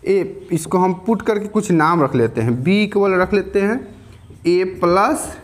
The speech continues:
A ट्रांसपोज, क्योंकि ए की वैल्यू कितनी है, वन, फ़ाइव, सिक्स, सेवन, क्लियर है, और A ट्रांसपोज कितनी है, वन, सिक्स, फ़ाइव, सेवन, दोनों को ऐड करते हैं,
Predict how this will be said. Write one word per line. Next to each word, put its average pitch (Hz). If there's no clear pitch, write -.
A 156
ट्रांसपोज, 123
क्योंकि 202
ए 202
की 220
वैल्यू 185
कितनी 226
है, 254
वन, 180
फ़ाइव, 214
सिक्स, 233
सेवन, 120
क्लियर 202
है, 233
और 160
A 202
ट्रांसपोज 208
कितनी 220
है, 233
वन, 190
सिक्स, 233
फ़ाइव, 170
सेवन, 131
दोनों 190
को 190
ऐड 156
करते 123
हैं, 110